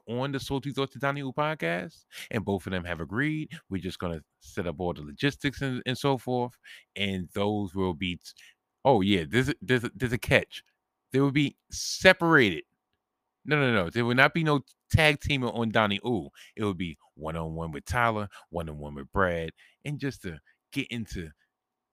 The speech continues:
everything possible within reason. So, yeah.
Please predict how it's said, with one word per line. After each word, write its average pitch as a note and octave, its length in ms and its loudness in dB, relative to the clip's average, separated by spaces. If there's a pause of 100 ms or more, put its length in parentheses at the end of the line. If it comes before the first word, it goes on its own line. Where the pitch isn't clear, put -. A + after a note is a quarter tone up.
everything C#3+ 1000 -2 (380)
possible C3 800 -2 (400)
within C3+ 320 0
reason. C#2 480 -4 (380)
So, - 180 -8
yeah. E2 300 -10